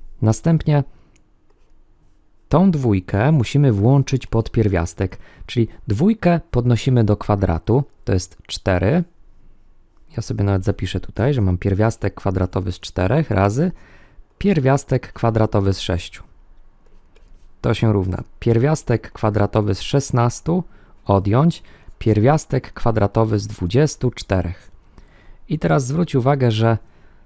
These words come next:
ta liczba w wartości bezwzględnej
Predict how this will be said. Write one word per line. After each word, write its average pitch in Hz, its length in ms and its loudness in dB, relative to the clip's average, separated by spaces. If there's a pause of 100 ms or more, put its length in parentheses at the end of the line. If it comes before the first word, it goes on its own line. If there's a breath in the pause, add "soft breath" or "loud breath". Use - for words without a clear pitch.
(540 soft breath)
ta 110 180 2
liczba 123 560 2 (640)
w 107 140 -6
wartości 104 540 0
bezwzględnej 104 720 2